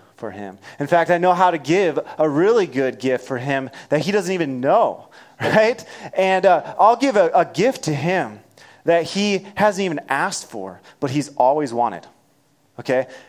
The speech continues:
I'll give him a gift that, uh,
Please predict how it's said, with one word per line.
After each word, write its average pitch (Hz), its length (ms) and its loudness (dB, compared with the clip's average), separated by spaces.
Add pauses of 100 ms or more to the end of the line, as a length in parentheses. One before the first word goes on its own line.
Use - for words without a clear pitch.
(560)
I'll 185 140 4
give 220 160 0
him 202 160 0
a 151 60 0
gift 147 680 0 (400)
that, 180 440 4
uh, 180 280 4